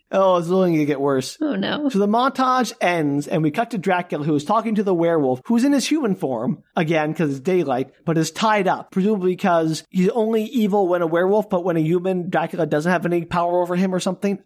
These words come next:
Speaker 1: I don't know.
Speaker 2: So it's just like a normal person during the day?
Speaker 1: Yeah.
Speaker 2: Does he feel bad about killing that one driver?
Speaker 1: Oh, yeah. He, he, he's like, "This is terrible. I can't, this is not good."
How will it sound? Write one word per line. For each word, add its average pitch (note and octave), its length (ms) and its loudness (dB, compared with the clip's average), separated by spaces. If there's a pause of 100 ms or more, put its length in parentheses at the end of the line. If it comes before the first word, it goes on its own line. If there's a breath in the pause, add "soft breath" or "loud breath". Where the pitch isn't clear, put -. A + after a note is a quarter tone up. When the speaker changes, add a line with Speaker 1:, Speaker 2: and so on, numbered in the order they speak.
Speaker 1:
I D3+ 140 0
don't C3 160 -2
know. F2+ 260 -6
Speaker 2:
So C#4+ 80 -2
it's C#4 120 -2
just D4+ 100 -6
like F#4 100 -4
a D4 60 -2
normal G3 640 -2
person A#3+ 640 -2
during B3+ 340 -4
the B3+ 200 -6
day? F3 100 2
Speaker 1:
Yeah. E3+ 140 0 (180)
Speaker 2:
Does G#3+ 140 -2
he G#3 100 -6
feel G3+ 260 -4
bad A3+ 220 0
about G3+ 240 -2
killing G#3 300 -2
that G3 260 -4
one G3+ 240 -4
driver? G3 400 -2
Speaker 1:
Oh, B3 80 4
yeah. D4+ 300 0
He, C4+ 160 -2
he, C#4 260 0 (260)
he's A#3 200 2
like, B3+ 200 -2
"This G3+ 180 -2
is F#3+ 120 -2
terrible. G3 320 0
I D#3 80 0
can't, G3 320 -6
this F#3+ 80 -2
is G3 80 -4
not G#3 180 0
good." F#3+ 300 -2